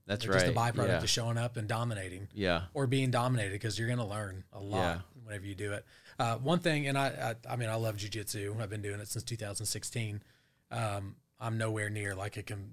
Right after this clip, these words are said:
Speaker 2: you know, a competitor or, you know, anything fancy, but, um, it's just fun because whenever you do jujitsu, you don't realize the, the impact that it has,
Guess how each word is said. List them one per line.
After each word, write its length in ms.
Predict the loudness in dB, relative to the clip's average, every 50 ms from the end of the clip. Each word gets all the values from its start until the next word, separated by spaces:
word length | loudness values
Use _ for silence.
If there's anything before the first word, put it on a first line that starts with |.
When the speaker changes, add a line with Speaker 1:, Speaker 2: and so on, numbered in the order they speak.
| -12
Speaker 2:
you 80 | -12 -10
know, 80 | -10
a 60 | -10 -8
competitor 520 | -8 -8 -2 -2 -2 -2 0 -2 -4 -4
or, 340 | -4 -4 -6 -6 -8 -10 -10 -8
you 120 | -8 -8
know, 60 | -6 -6
anything 360 | -8 -6 -6 -8 -8 -8 -10
fancy, 420 | -10 -10 -8 -6 -4 -4 -4 -4 -6
but, 180 | -8 -8 -10 -10 _ _ _ _ _ _ _ _ -10 -8
um, 380 | -6 -6 -6 -6 -8 -10 -14 _ -6
it's 140 | -4 0 0
just 220 | 2 2 0 0 0
fun 320 | 0 2 2 4 2 2
because 400 | 0 0 0 0 0 0 -2 -6 -10 _ _ _ _ _ _ _ _ _ _ _ _ _ _
whenever 320 | -8 0 6 6 8 8
you 160 | 6 4 2 4
do 200 | 4 4 4 4
jujitsu, 560 | 4 2 2 2 0 0 2 2 2 2 2
you 100 | 2 2
don't 260 | 0 0 -2 -4 -8 -10 -14 -12 -6
realize 640 | -2 0 2 2 2 2 2 0 0 -2 -4 -4
the, 340 | -4 -4 -4 -4 -6 -8 -8 -8
the 220 | -8 -6 -4 -2 -2
impact 420 | -2 0 2 2 2 2 0 0
that 100 | -2 -4
it 100 | -2 -2
has, 520 | 0 0 0 0 0 -2 -2 -2 -4 -6